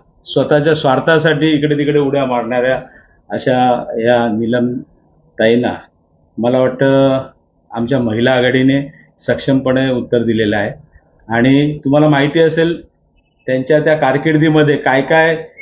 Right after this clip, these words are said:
कारनामे केलेले आहेत, हे संबंध उघड्या महाराष्ट्राने आज गेल्या दोन दिवसामध्ये त्यांचीच लायकी त्यांना दाखवून दिलेली आहे आणि कशा पद्धतीने, अ, त्यांनी गेल्या वीस ते पंचवीस वर्षामध्ये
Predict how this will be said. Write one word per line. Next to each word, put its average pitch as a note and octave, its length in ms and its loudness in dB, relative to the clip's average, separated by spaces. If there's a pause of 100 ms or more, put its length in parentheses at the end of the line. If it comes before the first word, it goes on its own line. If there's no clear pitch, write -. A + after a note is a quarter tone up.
(480)
कारनामे D#3+ 440 2
केलेले D3+ 380 4
आहेत, A#2 180 0 (300)
हे C#3+ 80 0
संबंध E3 500 0 (600)
उघड्या D3+ 460 2
महाराष्ट्राने D3 1040 0 (460)
आज C3 340 0
गेल्या C#3+ 280 4
दोन E3+ 360 0
दिवसामध्ये E3 760 2 (560)
त्यांचीच D#3 380 -2
लायकी E3 400 2
त्यांना E3 200 0
दाखवून D3 340 0
दिलेली B2+ 320 -2
आहे G#2+ 220 -2 (520)
आणि C3+ 180 0
कशा E3 360 0
पद्धतीने, D#3+ 720 2 (600)
अ, C#3 120 2
त्यांनी D3+ 380 2
गेल्या D3+ 400 4
वीस D3 480 -6
ते D#3 60 2
पंचवीस D3 420 -4
वर्षामध्ये C#3 840 0